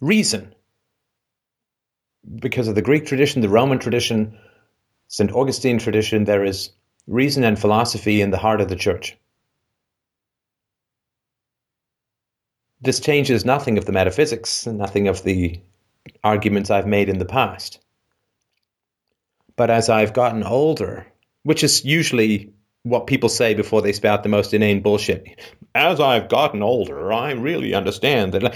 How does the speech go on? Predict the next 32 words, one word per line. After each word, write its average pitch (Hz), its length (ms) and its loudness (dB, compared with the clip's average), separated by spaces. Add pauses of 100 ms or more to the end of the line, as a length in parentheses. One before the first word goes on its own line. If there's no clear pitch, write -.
(160)
And 131 160 2
that's 165 240 0
not 143 180 2
an 110 120 -2
argument, 117 400 0
and 104 80 -4
I'm 104 100 -4
fully 143 420 -4
aware 110 380 0
that 104 100 0
I'm 104 200 2
not 107 200 2
making 104 280 0
an 95 80 0
argument 101 420 0
when 95 140 0
I 95 80 0
say 95 240 0
that, 92 200 -4
but 101 80 0
I'm 107 120 2
gonna 156 160 0
say 165 220 0
it 147 60 0
anyway, 156 320 -4
'cause 92 160 -4
sometimes 107 440 0
it's 92 120 -8
appropriate. 104 540 -2 (1700)
As 135 340 0
I, 117 360 2
um, 95 440 -2